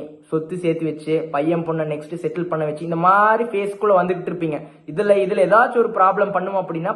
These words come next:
பண்ணும். ஏன்னா ஹெல்த்ல ஏதாச்சும் ஒன்று டச் வைக்கும், ஹெல்த்ல ஏதாவது ஒரு ப்ராப்ளம் கொடுக்கும். ஏன்னா உன்-,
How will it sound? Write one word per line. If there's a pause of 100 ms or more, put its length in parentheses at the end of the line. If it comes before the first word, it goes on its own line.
பண்ணும்.
ஏன்னா
ஹெல்த்ல
ஏதாச்சும்
ஒன்று
டச்
வைக்கும், (300)
ஹெல்த்ல
ஏதாவது
ஒரு
ப்ராப்ளம்
கொடுக்கும்.
ஏன்னா
உன்-,